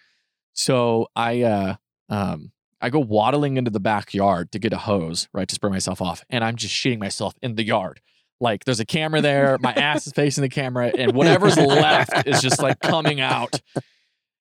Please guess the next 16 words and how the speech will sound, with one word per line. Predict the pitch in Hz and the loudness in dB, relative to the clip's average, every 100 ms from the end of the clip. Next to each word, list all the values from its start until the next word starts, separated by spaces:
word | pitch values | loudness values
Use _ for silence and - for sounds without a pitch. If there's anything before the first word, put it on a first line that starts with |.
| 254 - | -10 -4
And | 139 131 127 127 120 113 - - _ _ - | 0 0 2 0 0 -4 -8 -12 _ _ -2
that | 123 | 0
was | 143 151 | 2 2
it. | 156 240 - | 4 2 2
Like, | 117 117 - | 0 0 0
I | 123 123 123 | 0 2 2
sprayed | 113 - 131 | 0 0 0
myself | 143 131 123 | 0 -2 0
off, | 156 180 185 180 - | 4 6 6 4 0
went | 127 | -2
into, | 120 107 | -2 -2
took | 131 117 | -2 -2
a | |
shower, | 107 - 143 147 147 139 | -2 0 2 4 2 2
right? | 127 127 139 _ _ _ _ _ _ _ _ | 4 4 0 _ _ _ _ _ _ _ _
And | 120 117 113 110 107 | -4 0 0 0 -2